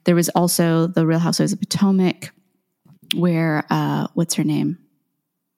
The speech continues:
Her husband, she called him the Black Bill Gates,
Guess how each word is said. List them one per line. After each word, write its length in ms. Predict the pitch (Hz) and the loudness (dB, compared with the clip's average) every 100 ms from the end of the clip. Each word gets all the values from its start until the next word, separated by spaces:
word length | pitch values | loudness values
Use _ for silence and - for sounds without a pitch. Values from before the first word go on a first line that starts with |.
| _ | _
Her 180 | - 185 | -2 0
husband, 640 | 175 165 131 160 156 151 | 2 0 0 0 2 0
she 140 | - 160 | -2 -4
called 200 | - - | -2 0
him 100 | 156 | -2
the 60 | |
Black 300 | - 151 - | -2 -6 -6
Bill 140 | 160 151 | -6 -4
Gates, 520 | 151 147 147 - - | -2 -2 -2 -4 -6